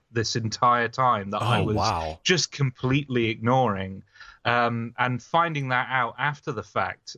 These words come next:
Speaker 1: um, was a real, you know, head slap moment, because these hands were a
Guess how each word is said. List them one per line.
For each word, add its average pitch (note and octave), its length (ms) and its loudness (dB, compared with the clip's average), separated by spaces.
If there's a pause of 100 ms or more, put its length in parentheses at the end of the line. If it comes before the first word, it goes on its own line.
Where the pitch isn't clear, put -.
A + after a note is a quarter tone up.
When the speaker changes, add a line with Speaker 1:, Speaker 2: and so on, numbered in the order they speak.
Speaker 1:
um, G#2 520 -2
was A2+ 180 -2
a A#2 80 2
real, A#2 380 2
you G#2+ 100 -4
know, G2+ 180 2
head A2 260 -2
slap - 340 -2
moment, A#2 440 -2
because A2 460 -2 (400)
these D3+ 300 2
hands C3 360 0
were A#2 180 4
a A2+ 40 4